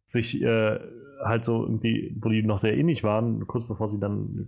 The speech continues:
auch kam und gesagt hat, sie ist schwanger, war mir irgendwie klar, okay, das dient jetzt dazu, dass sie nachher irgendwann mit ihm, sich von ihm trennt, weil ihr das alles nicht passt mit seinem, was er da macht.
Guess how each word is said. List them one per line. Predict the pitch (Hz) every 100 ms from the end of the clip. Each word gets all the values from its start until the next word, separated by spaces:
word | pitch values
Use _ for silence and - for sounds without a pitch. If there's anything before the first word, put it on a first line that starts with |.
| 110
auch | 110
kam | 110 104
und | 101
gesagt | 104 101
hat, | -
sie | 98
ist | -
schwanger, | 117 123 113
war | 104
mir | 104 110
irgendwie | 113 -
klar, | - 110 113
okay, | 113 127 113 - - _ _
das | 104 -
dient | 135 120
jetzt | 113 -
dazu, | 117 120 139
dass | 123 110
sie | 110 98 107 117
nachher | 110 127 113
irgendwann | 110 104 104
mit | 104 -
ihm, | 98 98 101
sich | 101
von | - 95
ihm | 90
trennt, | - 143 170 -
weil | 104 104 98
ihr | 104
das | 98 -
alles | 107 98 -
nicht | -
passt | 135 139 -
mit | 120
seinem, | 117 113 113 113 117 - _ _ _ -
was | 110
er | 117
da | 113
macht. | 110 113 -